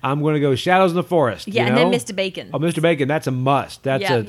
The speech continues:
Speaker 1: that's,
Speaker 2: Well, that,
Speaker 1: yeah.
Speaker 2: the, both of these are already in the Amazon cart. I just have to hit buy.
Speaker 1: So maybe we could trade Parks for Mister Bacon.
Speaker 2: Oh, please, that would be great.
Speaker 1: Wow, that's so hard. That's so harsh.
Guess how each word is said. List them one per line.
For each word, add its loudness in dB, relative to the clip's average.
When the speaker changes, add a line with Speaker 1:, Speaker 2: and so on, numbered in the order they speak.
Speaker 1:
that's, -14
Speaker 2:
Well, 2
that, 4
Speaker 1:
yeah. -10
Speaker 2:
the, 0
both 0
of -6
these -2
are 0
already -2
in -2
the -6
Amazon -8
cart. -10
I -8
just -10
have -8
to -14
hit -10
buy. -10
Speaker 1:
So 0
maybe 2
we -4
could -2
trade 0
Parks -2
for -6
Mister -4
Bacon. -6
Speaker 2:
Oh, -20
please, -10
that -4
would -12
be -10
great. -8
Speaker 1:
Wow, -8
that's -4
so -4
hard. -10
That's -12
so -2
harsh. -4